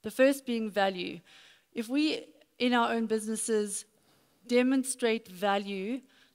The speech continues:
and use that as our guiding principle, um, and market ourselves carefully on that principle rather than price, and not enter price wars,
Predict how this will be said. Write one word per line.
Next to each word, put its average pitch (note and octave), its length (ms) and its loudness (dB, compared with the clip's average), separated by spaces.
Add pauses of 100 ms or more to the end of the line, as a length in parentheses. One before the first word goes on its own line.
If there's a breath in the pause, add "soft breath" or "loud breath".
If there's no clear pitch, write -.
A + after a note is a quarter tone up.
(200 soft breath)
and G#3+ 160 0
use B3 280 2
that B3+ 160 2
as G#3 200 0
our G#3 160 4
guiding G#3 440 0
principle, A3 720 -6 (1040)
um, G3+ 580 2 (140)
and G3+ 140 -2
market A#3+ 280 2
ourselves A3 580 2
carefully A3+ 500 0
on G3 260 -2 (200)
that A3 260 2
principle G#3+ 420 -8
rather G3+ 340 2
than G3 300 -6 (300)
price, G#3 500 -2 (300 loud breath)
and G3 120 -2
not A3 180 4 (120)
enter B3+ 320 2
price F#3+ 460 -6
wars, A#3 400 -10